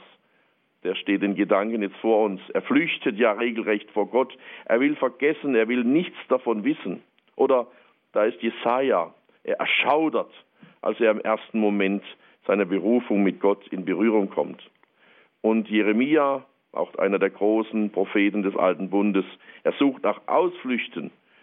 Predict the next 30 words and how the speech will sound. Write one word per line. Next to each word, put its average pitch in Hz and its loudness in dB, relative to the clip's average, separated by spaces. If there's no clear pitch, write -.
als 107 0
der 107 0
direkte 107 0
Ruf 117 -4
Gottes - -2
an 87 -4
ihn 80 -4
ergeht. 85 -4
"Ach, 156 0
mein 123 -2
Herr 117 0
und 104 -8
Gott, 123 0
ich 117 -8
kann 143 0
doch 139 -2
nicht 120 -6
reden, 131 2
ich 135 -4
bin 135 0
ja 123 4
noch 120 0
so 139 2
jung." 147 0
Wir 104 -4
kennen 110 2
auch 101 0
diese 107 -8
berühmte 90 0
Szene. 78 -2